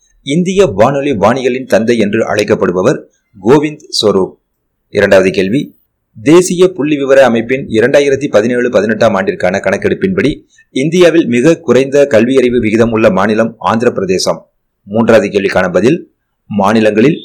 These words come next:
இ சஞ்சீவினி மற்றும் இ சஞ்சீவினி ஓ பி டி ஆகிய தளங்களில் இருந்து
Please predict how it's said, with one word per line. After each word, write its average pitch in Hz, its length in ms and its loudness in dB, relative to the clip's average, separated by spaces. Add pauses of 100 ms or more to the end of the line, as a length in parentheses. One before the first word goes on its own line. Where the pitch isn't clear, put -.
(120)
இ 196 260 -2
சஞ்சீவினி 143 600 -4
மற்றும் 117 320 -2
இ 165 480 -2
சஞ்சீவினி 143 480 -4
ஓ 120 220 0
பி 123 120 0
டி 120 340 -4
ஆகிய 110 400 -2
தளங்களில் 110 460 0
இருந்து 98 440 -2